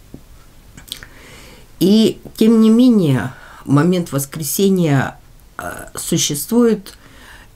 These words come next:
его мы и празднуем в Святое Воскресенье. Итак, загробная жизнь есть, дорогие мои друзья. И вот если человек,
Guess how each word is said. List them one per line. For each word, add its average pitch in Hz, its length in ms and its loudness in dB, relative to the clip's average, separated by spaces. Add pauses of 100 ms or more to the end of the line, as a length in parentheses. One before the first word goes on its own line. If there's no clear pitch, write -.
(100)
его 156 300 2
мы 160 200 2
и 139 40 2
празднуем 165 800 -2
в - 60 -16
Святое 147 580 -2
Воскресенье. 143 840 -8 (100)
Итак, 165 560 -4
загробная 175 800 -2
жизнь 165 500 -6
есть, 143 420 -2
дорогие 123 400 -6
мои 110 240 -6
друзья. 123 560 -10
И 135 120 0
вот 226 240 0
если 285 320 -4
человек, 165 600 -2